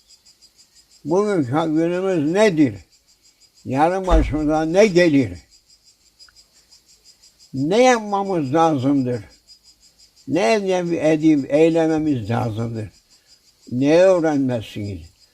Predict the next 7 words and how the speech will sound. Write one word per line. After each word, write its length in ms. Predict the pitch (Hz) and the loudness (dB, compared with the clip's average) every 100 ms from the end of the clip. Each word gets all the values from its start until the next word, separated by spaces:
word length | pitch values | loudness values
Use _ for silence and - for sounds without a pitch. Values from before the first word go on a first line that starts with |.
| _ - | _ -4
Öğretmeyenler 1040 | 143 156 180 160 156 175 170 170 165 127 110 - _ _ - | 2 6 6 4 0 0 0 0 0 0 -4 -10 _ _ -8
lanet 520 | 123 143 147 175 165 | -2 0 0 0 -2
çukurlarında 1000 | - 135 87 131 135 135 135 139 143 135 | -2 -6 -2 -2 0 -2 -2 -4 -2 -4
kalacaktır. 640 | 123 120 110 107 - _ _ _ _ - _ - - - _ _ _ _ _ _ _ _ _ _ _ _ _ _ _ _ _ _ _ _ _ - | -4 -6 -10 -16 -18 _ _ _ _ -20 _ -20 -20 -20 _ _ _ _ _ _ _ _ _ _ _ _ _ _ _ _ _ _ _ _ _ -10
Bu 220 | 214 226 | -4 -4
kısa 540 | - 214 156 196 190 160 | -4 -4 -2 -2 -2 0
bir 220 | 143 131 | -2 -2